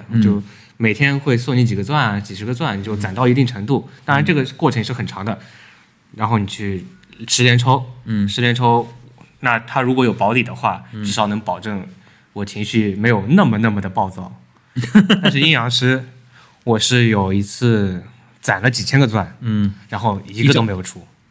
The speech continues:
Speaker 1: 就是想，想摔，
Speaker 2: 我就删了。
Speaker 1: 想，想摔手机了呢。
Speaker 2: 对。
Speaker 1: 啊，那我觉得说这算国产手机里边，就阴阳师还算比较恶心的那个。
Speaker 2: 对，我在这一方面得失心还蛮重的。
Speaker 1: <laughs> 我觉得人人都这样的吧。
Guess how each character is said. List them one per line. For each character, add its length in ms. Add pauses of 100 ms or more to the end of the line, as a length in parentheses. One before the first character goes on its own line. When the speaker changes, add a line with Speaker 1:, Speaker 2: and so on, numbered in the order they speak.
(160)
Speaker 1:
就 100
是 220
想， 220
想 200
摔， 120
Speaker 2:
我 40
就 60
删 240
了。 140
Speaker 1:
想， 180
想 420
摔 220
手 160
机 160
了 160
呢。 160 (640)
Speaker 2:
对。 80
Speaker 1:
啊， 380 (420)
那 140
我 80
觉 100
得 60
说 120
这 160
算 320 (100)
国 140
产 140
手 100
机 120
里 80
边， 320 (340)
就 100
阴 100
阳 140
师 120
还 120
算 140
比 80
较 140
恶 140
心 160
的 60
那 60
个。 60
Speaker 2:
对， 40
我 60
在 120
这 120
一 80
方 140
面 180
得 140
失 140
心 140
还 60
蛮 200
重 220
的。 60 (500)
Speaker 1:
<laughs> 480
我 100
觉 80
得 260
人 120
人 140
都 80
这 100
样 160
的 60
吧。 260